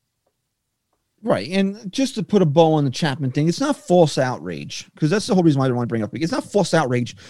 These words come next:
because, oh, the closer's more important than Germán, so you don't care. It's not false outrage. I would prefer not to have either guy, but they're both here,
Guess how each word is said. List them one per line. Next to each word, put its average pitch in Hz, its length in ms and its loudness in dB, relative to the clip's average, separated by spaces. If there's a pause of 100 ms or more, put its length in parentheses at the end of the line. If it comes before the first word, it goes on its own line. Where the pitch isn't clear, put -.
(160)
because, 135 480 0 (320)
oh, 139 260 6 (180)
the 135 60 -6
closer's 165 380 4
more 139 160 2
important 123 400 0
than 117 140 -2
Germán, 113 420 0
so - 80 -8
you 117 140 0
don't 113 160 -2
care. 87 340 -4
It's 135 180 -6
not 214 240 0
false 147 300 4
outrage. 101 480 -4
I 180 160 2
would 202 180 2
prefer 156 360 2
not 151 200 0
to 160 60 -2
have 147 180 2
either 156 220 0
guy, 117 220 -2
but 127 160 -2
they're 135 80 0
both 170 300 2
here, 123 360 0